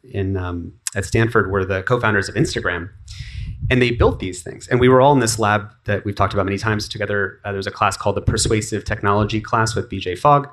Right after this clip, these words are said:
And we were all learning these techniques about how do you influence people's psychology, and they were building that into the way Instagram worked.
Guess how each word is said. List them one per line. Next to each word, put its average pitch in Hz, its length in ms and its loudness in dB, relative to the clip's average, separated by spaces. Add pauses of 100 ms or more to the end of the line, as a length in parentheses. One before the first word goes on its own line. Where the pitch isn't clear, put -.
(540)
And 131 100 8
we 135 60 8
were 139 140 8
all 143 120 6
learning 135 280 6
these 117 160 0
techniques 170 400 2
about 107 160 2
how 113 180 2
do 117 80 2
you 107 140 6
influence 110 480 2
people's 87 320 -2
psychology, 120 540 4
and 92 100 -4
they 98 60 -2
were 101 120 -2
building 113 380 2
that 95 200 -2
into 107 280 0
the 101 80 -2
way 98 200 0
Instagram 98 520 -4
worked. 87 340 -14